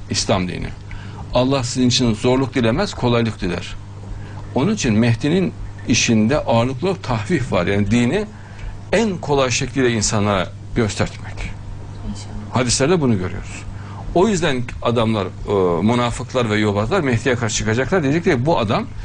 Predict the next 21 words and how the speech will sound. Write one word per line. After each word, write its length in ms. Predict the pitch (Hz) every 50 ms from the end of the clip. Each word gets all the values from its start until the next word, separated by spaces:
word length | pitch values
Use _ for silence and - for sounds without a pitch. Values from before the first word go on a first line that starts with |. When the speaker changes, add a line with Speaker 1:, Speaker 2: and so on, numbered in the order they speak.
| - - -
Speaker 1:
bizim 260 | 131 127 180 220 180 143
dinimizi 320 | 156 160 170 160 151 165
öldürdü." 360 | 151 143 143 156 147 143 127
diyorlar. 260 | 117 104 92 - - - - - - - - - - - - -
Yani 240 | 135 131 139 139 117 107 - -
dini 360 | 139 143 151 160 214 262 262 - - - -
kolaylaştırmasından 1200 | - - 147 147 156 156 156 156 156 143 147 - 170 156 156 151 143 - 156 165 185 202 196 180 151
dolayı 380 | 143 131 123 110 101 92 90 92 - - - - -
dini 200 | 147 143 131 139
öldürdüğünü 460 | 135 120 113 107 110 95 104 104 95
söylüyor 260 | 87 - 107 98 95
Mehdi'nin. 420 | 92 95 95 95 - - 85 82 - - - 101 - - 98 - - - - - - - - - - - - - - - - - - -
Ya 120 | 87 95
biz 180 | 120 127 120 123
diyor, 200 | 123 120 117 107
"Bu 180 | 104 104 92
nereden 320 | 101 123 165 196 285 302 269
çıkarttın 580 | - - - - 226 208 - - 214 196 180
bunları?" 340 | 170 160 151 143 135 127 120
diyor 260 | 120 113 110 104 113
adam. 240 | 113 110 110 104 98